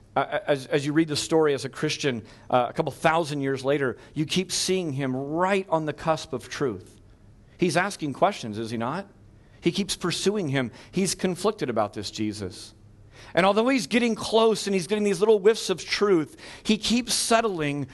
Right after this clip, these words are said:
for the here, for the now. He keeps retreating back to, "You know, I've got this title, I've got this position," and we can't get too into the mind of Pilate unless we start to fantasize some things.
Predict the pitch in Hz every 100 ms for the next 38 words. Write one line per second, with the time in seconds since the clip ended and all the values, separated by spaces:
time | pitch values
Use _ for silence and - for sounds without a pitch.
0 | - - 190 160 147 - 202 139 90 92
1 | - - - - 180 147 147 151 110 85
2 | - - - - - - - - - -
3 | 185 - 233 - 202 190 - 202 196 160
4 | 165 - - 135 147 165 127 175 185 175
5 | - 185 165 147 143 160 151 139 123 143
6 | - 139 120 - - 202 214 208 180 170
7 | 170 - 170 156 139 131 131 127 - -
8 | 127 123 143 131 131 139 117 - 131 131
9 | 117 139 143 127 127 110 - 110 117 107
10 | 113